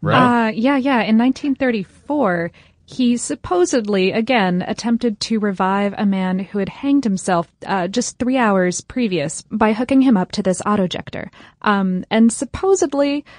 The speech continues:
Speaker 2: the, the man woke up enough to stare at the assembled doctors,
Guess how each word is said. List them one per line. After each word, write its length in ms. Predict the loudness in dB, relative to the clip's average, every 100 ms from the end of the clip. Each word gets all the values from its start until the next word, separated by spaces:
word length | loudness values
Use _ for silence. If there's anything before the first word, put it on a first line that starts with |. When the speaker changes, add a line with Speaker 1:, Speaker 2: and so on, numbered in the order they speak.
| _
Speaker 2:
the, 240 | 0 2 4
the 100 | 4
man 320 | 4 6 4
woke 220 | 6 4 2
up 180 | 0
enough 360 | 2 2 2 -4 -12
to 400 | -2 0 2 2 -2
stare 520 | -8 -2 0 2 0
at 120 | 0
the 80 | -2
assembled 440 | -2 0 0 0 2
doctors, 640 | 2 2 0 0 -2 -4